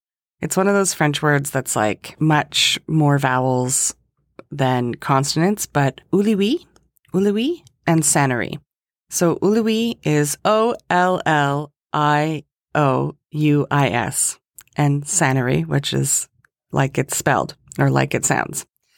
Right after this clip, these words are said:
Uh, then we go farther inland, where the terraced vineyards are.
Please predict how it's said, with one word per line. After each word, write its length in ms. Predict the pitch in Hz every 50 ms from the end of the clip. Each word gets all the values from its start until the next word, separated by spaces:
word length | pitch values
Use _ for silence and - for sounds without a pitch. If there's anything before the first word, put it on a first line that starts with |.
| _ _ _ _ _ _ _ -
Uh, 140 | 170 175
then 180 | 117 170 220 247
we 80 | 294 294
go 140 | 277 262
farther 320 | - - 233 214 202 208 -
inland, 640 | - 160 151 147 147 143 139 139 139 139 151 147 - - _
where 160 | - 160 151
the 100 | 139 151
terraced 460 | 147 - - 143 135 135 135 - -
vineyards 440 | - 131 123 123 123 123 120 - -
are. 260 | 123 120 123 123 135